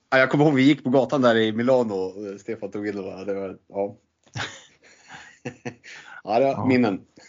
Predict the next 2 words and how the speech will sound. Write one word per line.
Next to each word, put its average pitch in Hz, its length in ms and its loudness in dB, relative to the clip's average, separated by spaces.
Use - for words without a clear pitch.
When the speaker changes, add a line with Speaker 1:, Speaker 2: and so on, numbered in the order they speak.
Speaker 2:
Ja. 110 440 -2
Eh, 107 1000 -2